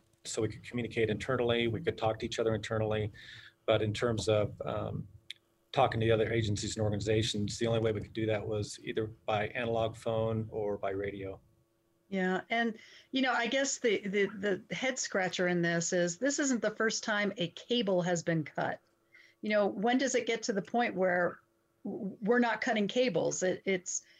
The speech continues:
Speaker 2: it's almost gotten to the point where, you know, I hate to say it's humorous because it's such a dire situation,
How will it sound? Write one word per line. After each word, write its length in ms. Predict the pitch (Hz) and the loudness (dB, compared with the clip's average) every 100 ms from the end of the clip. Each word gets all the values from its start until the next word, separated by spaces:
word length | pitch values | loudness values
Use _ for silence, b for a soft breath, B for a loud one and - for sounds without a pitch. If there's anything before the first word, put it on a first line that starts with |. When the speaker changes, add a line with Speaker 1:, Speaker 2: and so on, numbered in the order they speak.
| b | b
Speaker 2:
it's 140 | - 214 | -4 0
almost 340 | 233 233 208 | 2 2 2
gotten 180 | 233 - | 0 0
to 80 | 196 | 0
the 60 | |
point 260 | 190 214 214 | 0 2 2
where, 440 | 196 196 190 185 - | 2 2 2 0 -4
you 120 | 214 | -2
know, 100 | 208 | 0
I 140 | 190 185 | 0 0
hate 220 | 180 247 | 0 0
to 100 | 247 | 0
say 200 | - 196 | 0 -2
it's 140 | 185 | 0
humorous 380 | - 285 247 185 | 0 2 4 2
because 460 | - 185 202 185 - b b b | 0 0 0 0 -4 b b b
it's 160 | 196 - | -4 -2
such 160 | 226 | -2
a 60 | 220 | 0
dire 320 | 196 208 208 | 2 2 2
situation, 800 | 202 214 208 180 254 294 165 160 | 0 0 0 2 2 2 0 0